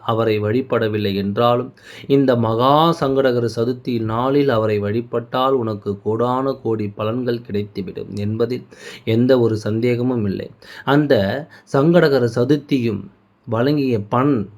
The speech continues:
பலன் இந்த ஒரு மகா சங்கட சது-, சதுர்த்தியில் உனக்கு கிடைக்கும். அதனால் முதன் முதலாக நீ ஒரு பணத்தை எடுத்து தனியாக அவர்களுக்கு கொடுப்பதற்கென்று ஒதுக்கி வைத்து, நிச்சயமாக அதன் பிறகு உன் இல்லத்தில் செல்வம் செழிக்கும்.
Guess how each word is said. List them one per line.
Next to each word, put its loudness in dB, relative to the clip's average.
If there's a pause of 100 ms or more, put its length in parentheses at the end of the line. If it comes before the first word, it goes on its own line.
பலன் 0
இந்த 0
ஒரு 0
மகா 0
சங்கட 0
சது-, 0
சதுர்த்தியில் -2
உனக்கு -4
கிடைக்கும். -6 (440)
அதனால் 4
முதன் 0
முதலாக 4
நீ 2
ஒரு 2
பணத்தை -2
எடுத்து 0
தனியாக 2
அவர்களுக்கு -2
கொடுப்பதற்கென்று -2 (2000)
ஒதுக்கி 0
வைத்து, 0
நிச்சயமாக 0
அதன் -2
பிறகு -2
உன் 0
இல்லத்தில் -2
செல்வம் -2
செழிக்கும். -4